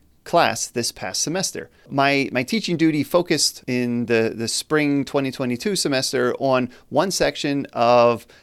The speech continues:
an Intro Physics for Life Science physics course. And I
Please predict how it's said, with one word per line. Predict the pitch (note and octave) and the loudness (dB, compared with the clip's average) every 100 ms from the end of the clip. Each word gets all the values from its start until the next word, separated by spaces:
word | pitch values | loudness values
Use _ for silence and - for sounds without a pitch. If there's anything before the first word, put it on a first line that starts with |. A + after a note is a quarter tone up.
| - | -10
an | A#2+ | -8
Intro | C#3+ C#3+ E3 | -4 -2 -2
Physics | C3+ C3 C#3+ | 0 -2 -2
for | - D#3 | -2 0
Life | G3+ | 0
Science | - A2+ B2 - | 0 0 -2 -4
physics | G3 C3+ - | -4 -4 -8
course. | G#2+ F2+ - _ - _ _ - _ - | -10 -10 -12 _ -20 _ _ -20 _ -2
And | D#3+ E3+ E3 - | 0 0 -2 -2
I | - E3 D#3+ D3+ | 4 6 6 2